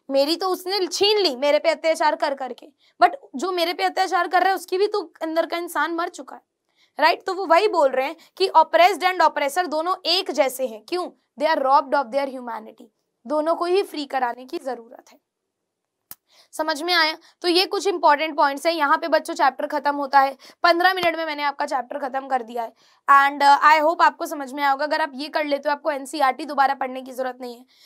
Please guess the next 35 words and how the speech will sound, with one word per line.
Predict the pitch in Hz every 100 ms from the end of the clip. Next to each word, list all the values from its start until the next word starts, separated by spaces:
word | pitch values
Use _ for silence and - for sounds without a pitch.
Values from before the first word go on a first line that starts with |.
| _ 269
ये | 349
कुछ | 370 392 370
इसके | 339 392
इंपॉर्टेंट | 381 302 277 320 330
पॉइंट्स | 302 294 320
हैं | 320
जो | 302
मैंने | 311
आपको | 302 302
अभी | 294 294
अभी | 294 294
बताया। | 294 277 247 262 _ _ -
अगर | 294 330
आपको | 311 - 349
as, | 285 285 311 302
you | 294 302
know, | 403
शॉर्ट | 415 330 311 -
में | 359
और | 370 285 311
चाहिए | 339 285 277
हो | 302
तो | 320
ये | 294
मैंने | 294 311
लिख | 294 277
दिया | 254 240
है, | 214 _ _ -
ये | 320
सब | 349 359
मैंने | 359 359
आपको | 330 330 349
समझा | 320 294 285 269
दिया | 285
है, | 311